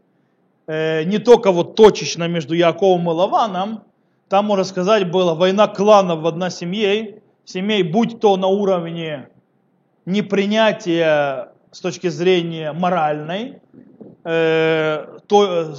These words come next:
с части монотеизма и поведенческой, или будь то на то, что семья Нахора, то есть Бетуэль, Лаван и так далее,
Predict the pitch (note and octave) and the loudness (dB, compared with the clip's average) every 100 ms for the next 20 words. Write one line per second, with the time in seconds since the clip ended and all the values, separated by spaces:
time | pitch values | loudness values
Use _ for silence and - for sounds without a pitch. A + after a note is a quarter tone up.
0 | - - C#3 D#3+ D#3+ - F#3 F3 - F3 | -16 -20 -14 -10 -8 0 0 0 -4 -6
1 | F3+ F3+ F3+ F#3 E3+ F3 F3+ G3+ E3+ D3+ | -6 -6 -6 -6 -6 -4 -4 -6 -8 -8
2 | D3+ D#3 D#3+ C#3+ D#3 D#3 - E3+ - A#3 | -8 -8 -8 -6 -6 -8 -12 -12 -6 -6
3 | - - _ _ _ _ _ _ G#3 C4 | -6 -20 _ _ _ _ _ _ -4 0
4 | A#3 G3+ B3+ B3 A3 - C#4 - A#3 G3 | 0 0 -4 -4 -4 -2 -4 -2 -2 -4
5 | - - G3 A3+ G#3+ F#3 - D4 F#3 F#3+ | -4 -8 -2 -2 -2 -4 0 2 4 0
6 | A#3 - _ _ _ C3+ B2 C#3 F#3 A3+ | -2 -14 _ _ _ -18 -16 -6 0 0
7 | F3+ D#3+ E3+ E3+ D3 F#3 E4+ E4+ D#4 | 0 -2 -2 -4 -6 -10 -4 -4 -6